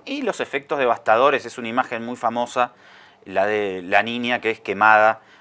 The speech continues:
por el napalm. En esto, e-, este es el sistema que de alguna manera nos está gobernando desde hace décadas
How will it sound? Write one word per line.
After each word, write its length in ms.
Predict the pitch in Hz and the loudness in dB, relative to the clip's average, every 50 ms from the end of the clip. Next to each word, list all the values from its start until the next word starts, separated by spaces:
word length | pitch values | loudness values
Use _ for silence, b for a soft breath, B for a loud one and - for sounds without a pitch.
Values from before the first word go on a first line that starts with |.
| b _ - | b _ -6
por 200 | - 98 101 104 | -2 -2 0 0
el 180 | 98 95 90 | -2 -4 -2
napalm. 540 | 87 87 85 - 80 76 73 69 67 - - b b b b b b b b b b b b _ _ _ _ _ _ _ _ _ _ _ _ _ _ _ _ _ _ _ _ _ _ _ _ _ _ | -2 -2 0 2 0 -2 -2 -6 -18 -20 -20 b b b b b b b b b b b b _ _ _ _ _ _ _ _ _ _ _ _ _ _ _ _ _ _ _ _ _ _ _ _ _ _
En 240 | - 117 120 123 139 | -4 -4 -2 -2 -2
esto, 580 | 185 202 - _ _ - 214 202 202 175 - _ _ | -4 -4 -6 _ _ 0 2 2 2 0 -4 _ _
e-, 260 | - 123 143 156 - - | -4 -4 -4 -4 -6 -4
este 240 | - 247 - - 220 | -6 -6 -6 -2 -2
es 100 | 202 - | -2 0
el 140 | 175 147 135 | 0 -4 -4
sistema 680 | - - 147 123 - _ - 185 175 180 180 175 170 151 | -6 -10 -12 -12 -14 _ 0 2 2 2 4 0 -2 0
que 120 | 135 127 | 0 0
de 80 | 117 113 | 2 2
alguna 320 | 113 117 123 139 143 135 | 0 0 -2 -2 -2 0
manera 520 | 135 131 127 139 143 143 151 156 170 165 - | 0 0 0 0 0 2 2 2 2 0 -2
nos 180 | - 120 107 113 | -6 -10 -8 -8
está 240 | 113 - - 135 139 | -10 -6 -2 0 2
gobernando 560 | 143 151 151 160 165 180 180 196 233 - 262 | 2 2 2 0 0 0 -2 -2 -2 -2 -2
desde 220 | 151 113 117 131 | -2 0 2 0
hace 160 | 143 - 170 | 0 0 0
décadas 500 | 170 175 180 175 208 214 226 220 - - | -2 -2 -2 2 4 4 4 4 2 -4